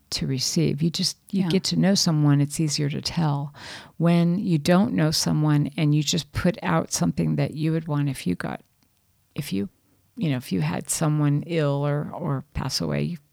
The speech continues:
Speaker 1: it, it's not always the same
Speaker 2: Yeah.
Speaker 1: 'cause everybody's different, right?
Speaker 2: Yeah.
Speaker 1: You know, I do have to say something in this article that kinda stood out for me about some of the well-known organizations that
Speaker 2: Yeah.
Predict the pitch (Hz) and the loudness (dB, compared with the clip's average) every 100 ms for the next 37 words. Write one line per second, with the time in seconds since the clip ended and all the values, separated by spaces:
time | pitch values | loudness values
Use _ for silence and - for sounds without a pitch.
0 | - - 165 - _ _ - - - 196 | -18 -6 -6 -6 _ _ -8 -6 -2 0
1 | 240 233 - 190 - 185 - - 165 - | 2 0 0 -2 0 0 0 -4 -8 -4
2 | 196 165 196 - - - 170 196 208 208 | 0 2 2 0 -4 -2 2 2 2 -2
3 | - - - - - 165 147 - - 156 | -2 -6 -6 -8 -6 0 0 -2 -4 -2
4 | 147 143 143 _ - - - - - - | 0 0 -6 _ -20 -20 -20 -20 -18 0
5 | 214 196 - - _ - - 247 247 233 | 2 2 0 -14 _ -8 0 0 2 2
6 | 233 190 165 - 156 151 180 165 156 151 | 2 2 0 4 4 4 2 2 2 2
7 | 143 - 175 160 151 160 151 - - - | 0 -2 -2 -4 -2 -4 -2 -2 -2 -4
8 | 190 175 151 - 165 147 - - 156 151 | 2 4 4 4 6 4 2 -2 0 2
9 | 151 139 147 151 - 190 165 156 147 147 | 4 2 2 -2 0 2 2 2 2 4
10 | 147 147 143 - 143 139 143 147 151 151 | 4 4 2 2 0 0 0 0 0 0
11 | - - - 160 226 277 165 147 | -4 -4 -2 2 4 4 4 0